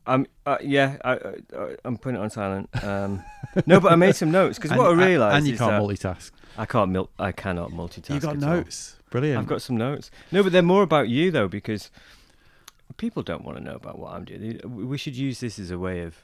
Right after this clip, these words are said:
Speaker 1: learning more about you.
Speaker 2: Well, we can, we can get there. It's a conversation,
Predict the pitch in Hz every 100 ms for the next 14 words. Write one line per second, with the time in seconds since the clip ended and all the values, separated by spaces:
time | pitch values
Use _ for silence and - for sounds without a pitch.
0 | _ _ 107 101 101 95 95 98 87 87
1 | 80 98 98 90 - 139 151 156 - 151
2 | 139 151 - 175 139 117 104 123 143 131
3 | - 139 127 123 135 - 120 98 104